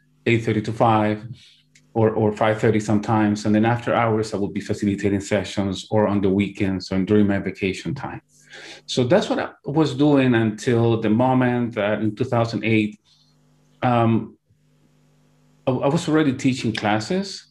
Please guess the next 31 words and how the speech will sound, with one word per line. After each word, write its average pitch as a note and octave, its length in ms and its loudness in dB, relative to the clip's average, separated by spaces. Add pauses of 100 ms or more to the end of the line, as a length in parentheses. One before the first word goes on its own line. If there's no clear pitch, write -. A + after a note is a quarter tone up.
but A2+ 140 2
it B2 40 6
was A#2+ 380 0 (100)
the A2+ 180 -4
first C#3 340 0
cl-, - 140 -6
live A#2 500 2
class D3+ 320 0
and A2 140 0
big C3 200 0
class, C3 360 -2
and A2 120 0
we G#2+ 120 2
did A2 180 -2
it A2 40 2
with G#2+ 180 0
Alba A2 300 0
Weinman, B2 560 0
my G2+ 180 -2
friend G#2+ 340 0
and G2+ 100 0
colleague. C3 480 0 (1200)
And C3+ 260 2
I D#3+ 60 4
was F3+ 180 4
transformed A#2 680 0 (340)
during A#2 340 2
that G#2+ 380 0
week. G2+ 520 -2 (640)
And, A2+ 440 2
and A2 640 0